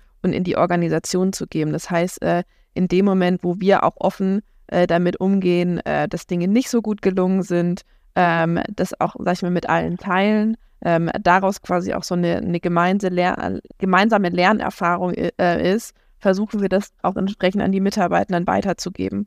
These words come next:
und das dann auch wirklich gemeinsam zu diskutieren. Also, um mal so ein, äh, konkretes, äh, Beispiel auch zu nennen. Wir hatten, ähm,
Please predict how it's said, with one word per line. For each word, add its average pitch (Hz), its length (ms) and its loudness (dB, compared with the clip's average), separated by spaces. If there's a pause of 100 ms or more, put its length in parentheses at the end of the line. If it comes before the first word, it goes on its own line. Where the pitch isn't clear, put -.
(220)
und 180 160 0
das 190 100 2
dann 185 140 0
auch 190 120 0
wirklich 190 320 -4
gemeinsam 180 460 0
zu 185 100 -6
diskutieren. 180 640 -2
Also, - 220 -2 (340)
um 175 120 0
mal 175 140 4
so 170 80 -2
ein, 170 160 0
äh, 95 480 -2
konkretes, 180 580 -2
äh, - 280 -4
Beispiel - 480 0
auch - 160 -4
zu - 140 -6
nennen. 175 320 0
Wir 175 160 -2
hatten, 175 400 -4 (380)
ähm, 165 520 0